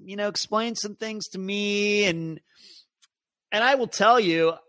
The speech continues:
you know, I already have ideas about, you know, some things that she could do. I'd certainly give her some specialty work given her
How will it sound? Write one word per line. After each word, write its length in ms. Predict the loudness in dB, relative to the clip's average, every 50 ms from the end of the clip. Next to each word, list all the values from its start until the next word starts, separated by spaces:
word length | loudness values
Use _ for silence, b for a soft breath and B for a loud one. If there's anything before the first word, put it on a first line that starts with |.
| _ _ _ _ _ _ _ _ _ _ _ _ _ _ _ _ _ -12
you 120 | -10 -6 -4
know, 120 | -4 -4
I 240 | -2 -2 -2 0 0
already 200 | 0 0 2 2
have 180 | 0 0 0 -2
ideas 580 | -4 -6 -6 -6 -4 -4 -2 -2 -2 -4 -4
about, 500 | -6 -6 -2 2 4 6 6 6 4 0 -4 _ _ _ _ _
you 80 | -6 -4
know, 140 | -2 -2 -2
some 260 | -2 -4 -4 -6 -6
things 320 | -6 -6 -4 -4 -6 -6
that 160 | -6 -8 -8 _ -16
she 220 | -14 -10 -10 -10
could 160 | -8 -8 -6 -2
do. 160 | 0 0 0
I'd 160 | 0 -2 -4
certainly 300 | -6 -6 -6 -6 -6 -8
give 220 | -4 -2 -2 0
her 160 | 0 0 -2 -2
some 460 | -4 -6 -8 -8 -8 -10 -12 -14 -16 _ _ _ _ _ _ _ _ _
specialty 760 | -6 -4 -4 0 6 6 6 6 6 0 -4 -4 -6 -6 -4
work 400 | -2 0 0 0 -2 -2 -6 -12 -18 -10 -2
given 520 | 2 2 4 4 4 2 2 2 0 -2
her 680 | -4 -6 -2 0 0 2 2 2 2 0 0 -2 -4 -8